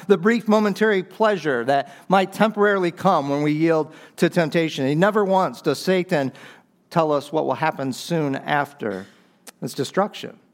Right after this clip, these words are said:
It's death. And we see that here in Mark this morning. Now, I want to jump ahead to verses twenty to twenty-two because the Father, at the request of Jesus, goes into even greater detail about the destruction of his world because of sin.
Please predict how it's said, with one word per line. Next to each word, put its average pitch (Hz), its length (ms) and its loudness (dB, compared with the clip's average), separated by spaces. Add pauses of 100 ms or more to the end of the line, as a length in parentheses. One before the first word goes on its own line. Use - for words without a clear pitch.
(340)
It's 131 160 -8
death. 156 420 0 (640)
And 147 60 -4
we 135 80 -2
see 202 180 -2
that 143 220 0
here 147 340 0 (280)
in 143 120 -2
Mark 147 380 0
this 139 220 -6
morning. 160 260 0
Now, 151 160 2
I - 20 0
want 185 120 0
to 147 100 -6
jump 185 160 0
ahead 160 260 -2
to 151 60 -4
verses 135 320 -2
twenty 170 300 -2
to 127 80 -4
twenty-two 160 840 0 (160)
because 170 260 0
the 147 80 0
Father, 185 400 0
at 165 200 -2
the 147 100 -4
request 151 420 0
of 135 120 -8
Jesus, 156 400 -2
goes 160 240 0
into 170 440 -2
even 151 240 2
greater 202 360 2
detail 151 840 0
about 170 260 0
the 151 80 -2
destruction 147 680 0
of 165 200 0
his 202 340 0
world 170 500 2 (220)
because 185 480 2 (180)
of 160 160 2
sin. 202 460 0